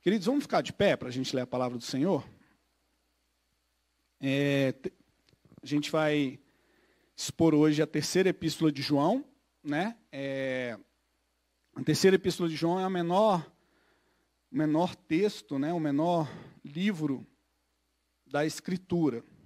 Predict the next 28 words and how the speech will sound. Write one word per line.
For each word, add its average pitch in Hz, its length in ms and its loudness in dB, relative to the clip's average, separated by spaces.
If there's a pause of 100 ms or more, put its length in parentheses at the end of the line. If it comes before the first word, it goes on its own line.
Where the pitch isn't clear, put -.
(360)
Ele 135 580 -2 (960)
tem 143 160 2
apenas 147 460 0
quinze 185 320 -2
versículos, 165 880 -6
em 139 120 -6
grego 143 600 -2 (500)
é 135 80 -4
o 139 40 0
menor 143 340 0
texto, 190 520 -2 (1900)
mas, 143 600 0
conquanto 156 460 -2
ele 160 120 0
seja 147 320 -2
o - 20 2
menor 147 300 0
texto, - 460 -6
ele 147 100 0
é 147 40 0
um 147 100 -2
texto 147 360 -6
muito 165 480 -4
precioso 143 560 -8
para 131 120 -12
as 135 60 -12
nossas 127 360 -10
vidas. - 480 -18